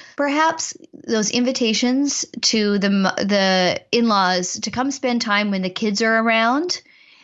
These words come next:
so that they feel that, "Hey, you're, I'm going to be facilitating you having a relationship with your grandchildren too."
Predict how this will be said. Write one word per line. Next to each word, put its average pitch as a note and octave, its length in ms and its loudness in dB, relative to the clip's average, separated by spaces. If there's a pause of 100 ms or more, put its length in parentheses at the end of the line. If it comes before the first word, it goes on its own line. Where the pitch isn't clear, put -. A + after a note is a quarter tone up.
(380)
so A#3+ 160 0
that A#3+ 140 0
they B3+ 100 0
feel C#4 320 2
that, G#3+ 380 0 (300)
"Hey, A#3+ 260 0
you're, F#3+ 360 0
I'm C4 280 2
going B3+ 160 2
to A#3 80 0
be G#3+ 80 -4
facilitating G3+ 760 -4
you F3+ 140 -2
having F3+ 260 0
a F3 40 -2
relationship F3 600 -2
with E3+ 140 0
your F3 100 2
grandchildren E3+ 640 0
too." - 280 -2